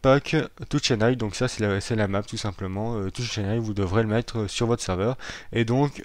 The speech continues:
modifier le server.properties pour que le level name soit Map Pack, euh, Touch and Hide, euh, avec un, avec un D ici. Voilà. Euh,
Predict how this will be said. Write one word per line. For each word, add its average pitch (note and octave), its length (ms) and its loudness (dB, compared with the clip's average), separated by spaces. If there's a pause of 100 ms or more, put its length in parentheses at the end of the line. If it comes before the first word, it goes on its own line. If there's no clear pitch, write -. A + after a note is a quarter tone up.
modifier C3 720 4
le B2+ 260 6
server.properties A#2+ 1160 2 (640)
pour C3+ 180 -2
que C3 100 2
le A2+ 100 8
level B2 400 6
name A#2+ 340 2
soit A#2 400 4
Map B2 280 4 (120)
Pack, C3 380 2 (260)
euh, A2+ 220 2
Touch B2 240 -2
and A2 100 0
Hide, B2+ 400 2 (380)
euh, A#2 320 -8 (180)
avec G#2+ 260 -2
un, G2 140 -2 (320)
avec G#2 260 -6
un G2+ 120 -2
D G#2 140 -2
ici. - 220 -8 (840)
Voilà. E2+ 200 -4 (1600)
Euh, B2 720 2